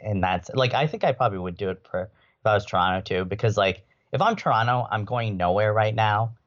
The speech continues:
And, like, at least, sorry, nowhere this season. I shouldn't say, like, right now, 'cause, like, I do think Toronto could be one of those teams that, like, easily just gets back to where they wanna go next year, 'cause they definitely have the talent.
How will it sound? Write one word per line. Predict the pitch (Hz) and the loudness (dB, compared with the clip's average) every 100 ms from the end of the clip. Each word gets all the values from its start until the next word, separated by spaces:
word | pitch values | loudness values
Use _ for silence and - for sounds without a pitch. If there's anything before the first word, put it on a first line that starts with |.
| _ _ _ | _ _ _
And, | 104 98 92 87 85 82 | -2 0 2 2 0 -2
like, | 95 98 | -2 0
at | 107 | 0
least, | 123 123 - 117 | 0 0 -2 -2
sorry, | 120 90 107 | 0 0 0
nowhere | 117 127 123 104 | 0 2 4 2
this | 95 104 - | 0 -2 -4
season. | 101 101 127 175 185 | -6 -4 -2 -4 -4
I | - | -4
shouldn't | - 127 113 | -2 -4 -2
say, | 110 82 - _ _ _ | -2 -2 -8 _ _ _
like, | 98 80 92 | -4 -2 0
right | 87 80 | -2 -2
now, | 78 85 | -6 -6
'cause, | - 90 | -4 0
like, | 85 - _ - | 0 -2 _ -4
I | 110 | 2
do | 113 127 | 4 4
think | 123 107 | 2 0
Toronto | 107 95 90 87 | 0 2 2 0
could | 87 | -4
be | 92 | -4
one | 85 87 | 0 0
of | 82 | 2
those | 80 - | 0 -4
teams | 85 82 | -4 -4
that, | - 50 | -4 -2
like, | 50 - - _ _ _ _ - | -2 -4 -12 _ _ _ _ 2
easily | 127 107 98 | 2 4 2
just | 85 - - | 0 -4 -2
gets | 95 - | -2 0
back | 92 92 - | -2 -4 -6
to | 82 | -2
where | 82 | 0
they | 85 | 0
wanna | 82 82 | 0 -2
go | 80 | -4
next | 78 78 - 98 | -4 -8 -6 -2
year, | 113 120 - _ | -2 -2 -10 _
'cause | - 117 | -2 4
they | 113 | 4
definitely | 113 113 113 98 | 4 0 0 0
have | 87 | -2
the | 82 | -6
talent. | - 82 117 | -6 -2 -2